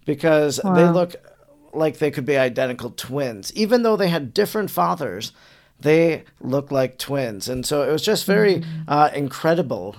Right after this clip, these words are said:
Speaker 1: uh, to, to see that. But then I realized that when I sat down and had lunch with my cousin for the very first time,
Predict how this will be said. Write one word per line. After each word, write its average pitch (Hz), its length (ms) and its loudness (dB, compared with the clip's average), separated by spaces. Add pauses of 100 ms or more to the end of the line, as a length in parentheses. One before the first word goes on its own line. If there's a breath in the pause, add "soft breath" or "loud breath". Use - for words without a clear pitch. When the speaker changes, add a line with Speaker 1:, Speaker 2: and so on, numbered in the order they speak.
Speaker 1:
uh, 123 380 2
to, 127 240 -4
to 120 440 -6
see - 280 -4
that. 135 400 0 (500 soft breath)
But - 160 2
then 214 460 2
I 170 120 2
realized 175 480 2
that 147 140 0
when 151 120 -4
I 160 120 -2
sat - 380 -4
down 151 640 -2 (260 soft breath)
and 147 340 2
had 135 320 0
lunch 156 460 0
with 131 220 -6
my 120 240 -4
cousin 170 480 -2
for 139 140 -4
the 127 100 -4
very 139 240 -2
first 143 340 -4
time, 123 460 -6